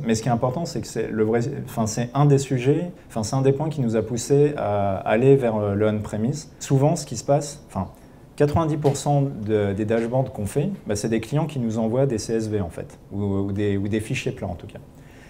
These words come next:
Mais il y a des clients, euh, justement, ils ont, je sais pas, un gros cluster Hadoop, un gros cluster Elasticsearch, et en fait, ils veulent représenter les données qu'il y a là-dessus. Et effectivement, quand vous êtes dans un contexte SaaS,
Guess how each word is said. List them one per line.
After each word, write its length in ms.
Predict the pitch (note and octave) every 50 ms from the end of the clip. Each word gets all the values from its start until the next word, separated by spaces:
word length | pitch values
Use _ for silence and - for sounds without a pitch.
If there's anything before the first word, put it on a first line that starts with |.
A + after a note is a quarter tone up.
| - - -
Mais 380 | A2+ B2 C#3+ C#3+ C3+ C#3 - -
il 60 | B2+
y 60 | A2+ A2+
a 60 | G#2+
des 120 | A#2 A2+
clients, 460 | A2 - C3 B2+ C#3+ E3 F3+ F#3 D#3+
euh, 120 | A#2+ G#2+ G#2
justement, 480 | G2 G2+ G2+ - - A2+ B2 C#3 D3+
ils 200 | D3 B2+ A2 G2+
ont, 220 | G#2+ G#2 G#2 G2+ F#2+
je 80 | -
sais 40 | -
pas, 80 | - A#2
un 240 | A#2 G#2+ G2 F#2 F#2+
gros 200 | F#2+ G2 A2 G#2+
cluster 360 | - A2+ G2+ - - A2+ G#2
Hadoop, 420 | G2 F#2+ G2+ A#2 C3 C#3 C#3 C#3 A2+
un 100 | G2+ G2
gros 140 | F#2+ G#2+
cluster 340 | G#2 - A2 G#2 - - B2 A2 G#2
Elasticsearch, 760 | G2 F#2 F2+ - - G2 F#2+ - - D3+ E3 E3+ - - - G#2+
et 80 | G2+
en 80 | G2+ G#2+
fait, 300 | G#2+ - B2 B2 - -
ils 60 | A2+ G#2
veulent 120 | B2+ B2+
représenter 540 | A#2 A#2+ A#2+ A#2+ - C3+ A#2+ B2 A#2+ B2+ C#3+
les 120 | C#3 B2+
données 240 | G#2+ A2 G#2+ A#2+ B2+
qu'il 100 | - -
y 20 |
a 40 | A#2
là-dessus. 340 | G#2+ G#2 G#2 - - G2+ F#2 - - - - - - - - - -
Et 100 | G2+ G#2
effectivement, 480 | G2+ - A#2+ - - C3 C#3+ F#3 G3
quand 160 | - B2+ B2
vous 220 | A2 G#2+ G#2+ G#2+ A#2
êtes 180 | A2+ A2+ -
dans 360 | A2+ G#2+ G#2 A2+ A2 G#2 G#2+ A2
un 100 | G#2+ G2+
contexte 500 | - A#2+ A2+ - A#2 A2+ - - - G#2+
SaaS, 480 | G2+ - - F3 A3 - - - -